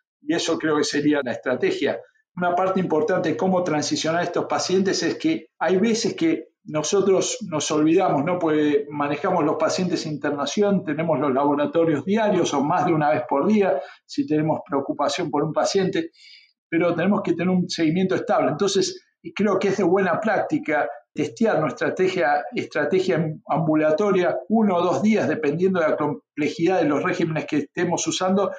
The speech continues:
en el hospital, y no mandarlos rápidamente a la casa, porque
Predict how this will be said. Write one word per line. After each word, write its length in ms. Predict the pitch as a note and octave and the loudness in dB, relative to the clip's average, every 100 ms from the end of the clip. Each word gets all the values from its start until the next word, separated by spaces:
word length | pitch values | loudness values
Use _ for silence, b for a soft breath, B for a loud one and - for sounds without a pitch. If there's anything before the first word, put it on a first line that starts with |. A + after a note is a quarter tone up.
| B - | B -4
en 160 | E3 | 0
el 140 | D#3 C#3+ | 2 0
hospital, 600 | - D3 - C#3 C#3 - | 0 -2 -2 0 -2 -4
y 120 | G3 F#3 | -4 0
no 120 | F#3 | 2
mandarlos 500 | E3+ E3+ E3+ E3 D3+ | 2 0 0 0 2
rápidamente 600 | E3 D3+ D#3+ D3+ D#3+ D#3 | 2 2 2 0 0 0
a 60 | |
la 160 | D3 C#3 | 0 0
casa, 400 | E3 - D#3 - B B _ | 0 -2 -2 -4 B B _
porque 500 | F#3 - F3+ E3+ | -2 0 2 0